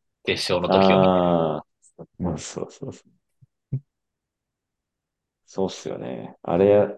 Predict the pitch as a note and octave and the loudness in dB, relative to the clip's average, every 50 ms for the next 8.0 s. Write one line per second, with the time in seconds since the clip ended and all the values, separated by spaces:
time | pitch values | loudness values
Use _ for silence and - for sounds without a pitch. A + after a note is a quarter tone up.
0 | - _ _ - G2 F#2+ G2 G2+ G2 F#2 F#2+ F#2+ G#2 F#2 E2+ E2 - D#2+ D#2 D2+ | -16 _ _ 0 2 2 4 4 4 2 2 2 4 2 2 2 0 -2 -4 -6
1 | - - F#2 F2 E2+ D2+ C2 C#2+ D2 C2 B1+ A#1 B1 - C2+ D#2+ D2+ - - - | -6 -2 -2 0 0 0 -2 -4 -8 -8 -10 -10 -10 -10 -10 -10 -10 -8 -2 2
2 | F2 E2+ E2 E2 D#2+ E2+ D#2+ D#2 D#2 D2 - - - - - E3 - E3+ - - | 4 6 6 6 6 4 4 4 4 4 2 2 0 0 0 0 0 0 0 0
3 | F2 D2+ - - A2 - - - - B2 B2+ - - - - _ A#3+ A#3 A#3+ - | 0 -2 -2 -4 -10 -10 -14 -14 -16 -16 -16 -16 -18 -20 -8 _ -6 -6 -4 -6
4 | A#2+ - - - - - - - - _ D#2+ D#2+ D#2 E2+ F#2 F#2+ F#2+ F#2 F2 - | -6 -4 -2 -4 -4 -4 -6 -12 -16 _ -14 -10 -8 -8 -4 -4 -4 -4 -4 -6
5 | _ - A2+ A2+ B2 A#2+ - - A#2+ A2 G2 F2 D#2+ - F2 D#2 D#2 D#2 D#2 - | _ -4 -2 -2 -2 -2 -2 -4 -4 -4 -4 -6 -6 -4 -6 -6 -6 -6 -6 -6
6 | D2+ C#2+ - - - - _ - - _ _ - F#2+ F2+ F2 E2+ E2 D#2+ D#2 D#2 | -6 -6 -8 -14 -20 -20 _ -20 -20 _ _ -6 -4 -2 -2 -2 -4 -4 -6 -8
7 | D#2 D2+ D2+ D2+ D2 D2+ D#2+ _ _ G2+ F#2 F2 D#2+ C#2+ C2+ - D2 C#2+ - - | -10 -12 -14 -16 -18 -18 -20 _ _ -6 -4 -4 -4 -6 -6 -12 -16 -18 -18 -18